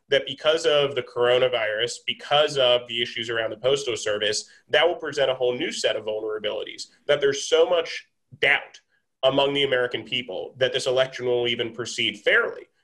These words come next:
that there will even be a legitimate vote count, which has never been the case in our history before. There's never been widespread concern that ballots would even be tallied. So from Russia's perspective,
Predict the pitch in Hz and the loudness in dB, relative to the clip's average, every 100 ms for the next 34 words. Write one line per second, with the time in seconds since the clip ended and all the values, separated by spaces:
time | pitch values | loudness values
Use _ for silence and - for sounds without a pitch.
0 | - 139 147 143 143 139 113 139 160 156 | -2 2 4 4 2 0 -2 0 2 2
1 | 120 117 147 127 104 123 202 - 98 90 | 2 2 0 0 -2 -2 -2 -4 -10 -10
2 | - - 160 139 143 214 190 143 120 131 | -12 -8 -4 -2 0 0 0 -2 -2 -2
3 | 139 135 117 113 127 - 113 104 - 156 | -2 -2 -2 -2 -4 -6 -8 -8 -8 -2
4 | 113 98 117 156 185 127 139 123 110 120 | -2 -2 -2 0 0 0 -2 -2 0 2
5 | 139 139 - 131 120 110 104 143 143 117 | 2 0 -4 -4 -4 -6 -10 -4 -2 -2
6 | 110 127 131 131 - 120 107 107 101 - | -2 0 2 0 -4 -12 -12 -18 -20 -6
7 | 160 170 - - - _ _ - - 156 | 0 0 -2 -10 -20 _ _ -4 2 2
8 | 143 131 165 160 139 113 - - 117 - | 2 0 0 0 -10 -14 -10 -2 0 0
9 | 120 110 110 | -2 -2 -6